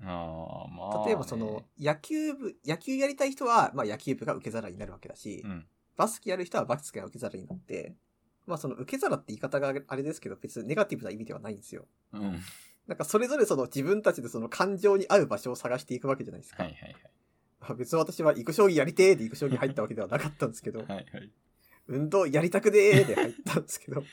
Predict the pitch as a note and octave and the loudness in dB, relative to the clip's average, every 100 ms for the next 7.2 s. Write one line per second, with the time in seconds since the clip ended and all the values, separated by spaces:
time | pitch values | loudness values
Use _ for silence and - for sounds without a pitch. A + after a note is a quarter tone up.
0 | - - G2 G#2 - C3+ F#2+ F2+ - C#3 | -20 -20 -16 -14 -8 -6 -4 -4 -4 -4
1 | D3 C3+ B2+ A#2+ C#3 A2+ F2+ E2 G2 G#2 | -4 -4 -2 -2 2 2 2 -2 -6 -6
2 | - G#2 G#2 A2 G2+ G2 G#2 G#2+ G#2+ G#2 | -4 -4 -4 -6 -4 -4 -4 -4 -6 -4
3 | G#2 G2+ G2 - A2 G#2 G2+ D#2 C#2+ - | -4 -4 -6 -6 -6 -8 -8 -12 -12 -14
4 | - G#2 G#2 G2+ G#2+ F#2+ F2 G2 - - | -8 -4 -4 -4 -6 -4 -4 -4 -6 -14
5 | C#2 - - - G#2+ C3+ G2+ F3+ E3+ D3+ | -16 -16 -16 -12 -8 -6 0 4 4 6
6 | F3 D#3 D#3 - B2+ A#2+ A#2+ - C#3 B2+ | 4 4 2 0 2 2 4 8 8 8
7 | G#2 - | 4 -6